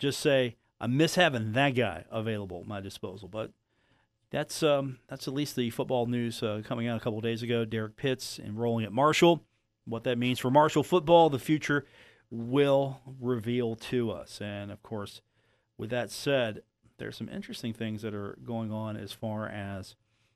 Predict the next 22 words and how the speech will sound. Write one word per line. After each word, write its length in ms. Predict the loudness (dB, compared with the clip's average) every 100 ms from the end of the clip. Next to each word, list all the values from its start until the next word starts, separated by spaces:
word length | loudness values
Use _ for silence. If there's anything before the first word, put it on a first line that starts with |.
| _
what's 80 | -8
happening 300 | -6 -4 -4
in 80 | -6
Conference 520 | -8 -6 -6 -8 -8
U 160 | -6 -6
S 160 | -8
A. 160 | -8 -8
First 360 | -8 -8 -6 -6
of 80 |
all, 240 | -6 -6 -10 _ _ _ _ _ _ _ _ _ _ _ _ _ _
you 100 | 0
know 120 | 2
how 160 | 2 0 -4
universities 760 | -2 0 0 0 0 -2 0
are, 300 | -2 -4 -6
are 200 | -8 -4
always 340 | -2 -2 -2 -4
looking 380 | -6 -4 -4
for 560 | -4 -6 -6 -6 -8 -10 -12
new 340 | -8 -4 -2 -2
revenue 580 | -2 -2 -2 -2 -4 -10 -14
sources? 600 | -8 -4 -2 -4 -6 -10